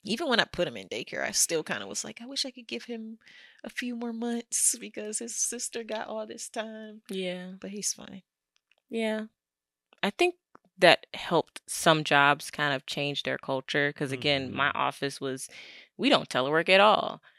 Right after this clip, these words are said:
Speaker 2: And now they're li-, they're still more so flexible with working from home, and depending on which department you in, you might be able to work one hundred percent from home. So I think it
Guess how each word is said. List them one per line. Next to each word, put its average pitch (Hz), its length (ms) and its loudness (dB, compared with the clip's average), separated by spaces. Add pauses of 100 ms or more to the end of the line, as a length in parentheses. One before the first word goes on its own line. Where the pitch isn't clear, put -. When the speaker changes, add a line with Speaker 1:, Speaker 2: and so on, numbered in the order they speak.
(360)
Speaker 2:
And 156 220 6
now 147 420 10
they're 143 360 6
li-, 139 200 0
they're 160 180 6
still 165 600 6
more 147 260 2
so 143 220 -2
flexible 139 720 2
with 131 320 -4 (160)
working 139 360 -2
from 135 200 -2
home, 135 320 0
and 123 160 -2
depending 139 320 4
on 143 80 6
which 160 160 2
department 185 420 2
you 156 160 -2
in, 165 180 -2
you 214 120 -4
might 165 300 -2 (440)
be 143 140 -2
able 165 120 2
to 160 80 2
work 165 240 0
one 185 120 2
hundred 214 240 0
percent - 360 -4
from - 300 -10 (160)
home. - 360 -8 (340)
So 156 420 2
I 156 80 4
think 170 400 0 (220)
it 160 220 10